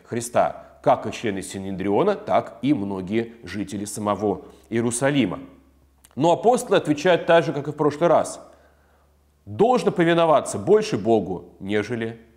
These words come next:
человеком". И вот после того, как апостолов на время выводят из зас-, из зала суда, речь держит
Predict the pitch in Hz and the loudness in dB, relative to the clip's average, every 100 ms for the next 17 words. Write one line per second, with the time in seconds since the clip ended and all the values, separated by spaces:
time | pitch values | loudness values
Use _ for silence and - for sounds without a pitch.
0 | _ - 101 107 98 - - - _ _ | _ -10 -6 -4 -4 -8 -14 -20 _ _
1 | _ _ _ _ _ _ _ _ _ _ | _ _ _ _ _ _ _ _ _ _
2 | _ - 101 196 - - - _ _ _ | _ -12 -4 -4 -4 -20 -20 _ _ _
3 | 139 147 147 151 185 190 135 - 151 - | 0 0 2 2 4 4 0 0 -2 2
4 | 190 175 - 101 - - 113 139 131 165 | 4 4 0 -6 -8 -12 -4 -2 2 2
5 | 143 95 73 - - - 117 143 165 175 | 2 0 -8 -14 -20 -10 -4 -2 2 2
6 | 110 92 - - - 120 101 - - _ | 2 -4 -10 -18 -4 -2 -2 -6 -14 _
7 | _ _ 101 120 - 139 - 147 143 - | _ _ -10 -8 -6 -6 -2 0 0 -2
8 | 110 131 95 85 - 104 151 226 226 - | 0 2 2 -2 -8 -2 0 0 -4 -14
9 | - _ _ _ _ _ _ _ _ _ | -20 _ _ _ _ _ _ _ _ _
10 | _ _ - 123 226 - 117 110 185 190 | _ _ -4 0 0 -2 -6 0 2 2
11 | 190 - | 0 -2